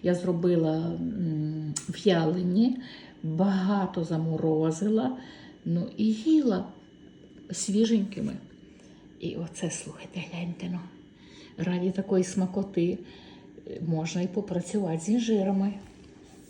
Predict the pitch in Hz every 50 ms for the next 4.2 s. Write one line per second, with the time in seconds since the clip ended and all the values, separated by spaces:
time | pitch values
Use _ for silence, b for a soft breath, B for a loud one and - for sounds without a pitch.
0 | - - - - B B B B B B B B B - 175 170 175 175 180 180
1 | 185 185 202 208 214 233 240 247 240 226 202 190 185 185 190 190 208 - - 262
2 | 247 220 196 185 185 - - 190 - - - - - - - - - - - -
3 | - B B B B B B B B B B B - - - 175 - - 202 185
4 | - - 175 175